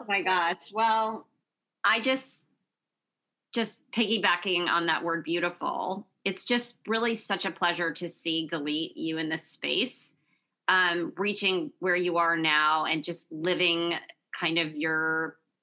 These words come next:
best life, <laughs> you know, and just because I think that, you know, it's been such a learning process, and that's what life is for all of us, is, you know, picking up these little parts along the way as seeing it as a life of possibility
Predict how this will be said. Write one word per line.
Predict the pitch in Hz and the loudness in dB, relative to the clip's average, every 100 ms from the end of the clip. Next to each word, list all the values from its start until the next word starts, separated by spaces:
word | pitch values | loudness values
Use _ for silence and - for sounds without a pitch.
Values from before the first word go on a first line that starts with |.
| _ _ - | _ _ 0
best | 175 175 - | 2 0 0
life, | 170 202 - - - 233 | 2 2 0 -6 -6 -2
<laughs> | - | 2
you | 214 | 2
know, | 190 185 208 | 4 4 4
and | 196 202 190 | 2 0 0
just | 214 208 - - - - _ _ _ - | -2 -4 -14 -20 -20 -20 _ _ _ -6
because | 240 - 247 | -2 0 2
I | 247 | 2
think | 240 240 247 - | 2 0 0 0
that, | 220 196 185 - - _ _ | 2 4 2 -2 -10 _ _
you | 185 196 | -2 2
know, | 175 170 170 | 4 2 0
it's | 185 - | -2 -2
been | 202 | -4
such | 185 202 | -2 -2
a | 190 | -2
learning | 170 170 180 151 | 0 0 0 0
process, | 156 139 156 151 | -2 0 -2 -2
and | 170 180 | 0 0
that's | 185 180 | 0 -2
what | - | 0
life | 165 165 | 0 0
is | 170 175 | 0 0
for | 156 - | -2 -2
all | 165 185 | 0 0
of | - - - | -4 -8 -8
us, | - - _ - - | -10 -14 _ -20 -10
is, | - 180 165 - - | 0 0 0 -4 -4
you | 202 | 0
know, | 170 160 160 _ _ - | 0 0 -6 _ _ -4
picking | 233 226 196 | -4 0 2
up | 185 180 | 2 0
these | 185 180 | -4 -2
little | 180 - | -4 -4
parts | - 180 - - | -2 -2 -2 -8
along | 165 165 160 | -2 0 0
the | 160 | 0
way | 165 156 | 0 2
as | 151 147 | 0 -4
seeing | - 285 311 156 | -2 0 0 0
it | 139 98 - | -2 -4 0
as | 165 151 147 143 - | 2 2 0 -6 -6
a | 170 | -2
life | 156 156 160 | 0 0 -4
of | 156 | -6
possibility | 160 151 - 147 139 - - - | -2 -2 -4 -8 -6 -6 -6 -8